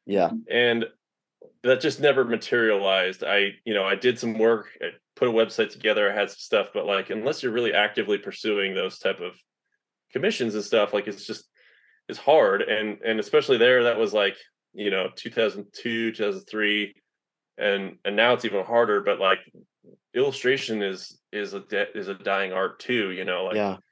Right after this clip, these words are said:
Speaker 2: a lot of people use photography. Now you got the advent of the A I stuff where it's, you know, it's even harder to get somebody to commission a, a piece of artwork.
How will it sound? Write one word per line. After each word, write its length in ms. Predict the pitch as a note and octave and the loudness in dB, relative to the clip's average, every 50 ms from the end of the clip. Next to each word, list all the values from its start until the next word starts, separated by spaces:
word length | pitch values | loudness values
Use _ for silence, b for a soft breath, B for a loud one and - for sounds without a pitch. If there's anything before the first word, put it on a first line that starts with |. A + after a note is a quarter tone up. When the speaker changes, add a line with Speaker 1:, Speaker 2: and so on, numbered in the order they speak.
| _ _ _ _ _ _ _ _ _ _ _ - | _ _ _ _ _ _ _ _ _ _ _ -10
Speaker 2:
a 60 | - | -6
lot 180 | G2 G2+ G#2 G#2 | -2 -2 -2 -2
of 60 | G#2 | -2
people 280 | - A#2 A2 A2 G#2+ G#2+ | -4 -8 -6 -4 -4 -4
use 160 | A2 G2+ G2+ | -4 -6 -8
photography. 880 | - - - - C#3+ D3 D3 C3+ C3 - C#3 C3+ C3 C3 C3 B2+ - - - | -12 -10 -2 2 4 4 4 2 0 -4 -2 -2 0 0 0 -2 -2 -4 -4
Now 280 | G#2+ G#2 F#2+ G2+ A2 | -4 -4 -2 0 2
you 100 | A2 A2 | 2 2
got 200 | G2+ A2 G#2 - | 4 2 2 2
the 100 | - G2+ | 2 2
advent 320 | E2+ G#2+ G#2+ G2+ G#2+ G2+ G2+ | 4 4 2 2 0 -2 -2
of 100 | G2 F#2+ | -2 -4
the 180 | G2 G2 G#2+ | -2 0 2
A 80 | A2+ A2 | 2 4
I 200 | A2 A2+ A2+ A2 | 4 4 4 2
stuff 380 | G#2 - - A#2 G#2 G2+ - - | 2 0 0 0 0 0 0 -2
where 140 | G2+ G2+ | -4 -4
it's, 260 | G2+ G2 - - - - | -4 -4 -8 -18 -20 -14
you 100 | - G#2+ | -10 -6
know, 120 | G2+ G2 G2 | -6 -4 -6
it's 140 | G2 - A2+ | -6 -6 -8
even 180 | G#2+ F#2+ G2 | -10 -10 -8
harder 300 | G2+ G#2 G2+ G2 G2 F#2 | -4 -2 -2 -2 -2 -4
to 100 | F2 F#2 | -6 -8
get 220 | F#2 - - - - | -8 -8 -8 -8 -8
somebody 380 | - G#2+ G#2 G2+ G2 G2 G2 - | -8 -4 -4 -2 -2 -4 -6 -6
to 220 | - G2 F#2+ F#2 - _ - - _ _ - | -8 -8 -8 -10 -12 _ -20 -20 _ _ -10
commission 480 | - A#2 G#2+ G2+ G2+ - - F#2+ F#2 - F#2+ | -8 -6 -6 -6 -6 -6 -8 -10 -6 -2 -2
a, 80 | G#2+ - | -2 -2
a 60 | - | -2
piece 240 | - - G#2+ G2 C3 | -8 -10 -10 -12 -10
of 60 | - | -6
artwork. 440 | F#2 G#2 B2 A#2+ G#2 G2 G2 G2+ - | -2 0 0 0 0 -2 -4 -6 -8